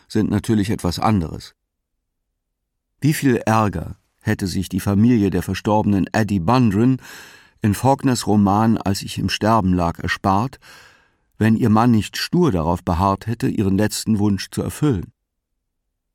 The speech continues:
Sie wollte an ihrem Geburtsort beerdigt werden, vierzig Meilen von der Farm der Familie entfernt,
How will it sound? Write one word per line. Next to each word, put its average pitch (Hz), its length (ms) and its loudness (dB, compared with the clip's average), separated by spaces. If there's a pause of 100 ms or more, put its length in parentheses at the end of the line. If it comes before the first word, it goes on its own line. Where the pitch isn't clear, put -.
Sie 101 160 0
wollte 127 220 0
an 101 100 2
ihrem 113 220 0
Geburtsort 107 720 -4
beerdigt 98 540 -2
werden, 117 340 -2
vierzig 110 460 -4
Meilen 101 320 0
von 95 160 -4
der 92 100 0
Farm 120 300 0
der 92 100 -2
Familie 95 440 0
entfernt, 110 580 -2